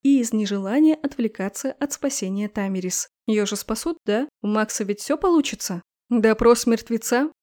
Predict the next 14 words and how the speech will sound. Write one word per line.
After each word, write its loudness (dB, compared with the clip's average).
высказал 2
предположение 4
один 2
из 0
сыскарей, 0
наблюдая, 0
как -4
парень 4
водит -2
раскрытой -4
ладонью 2
над 2
телом -4
сестры. -6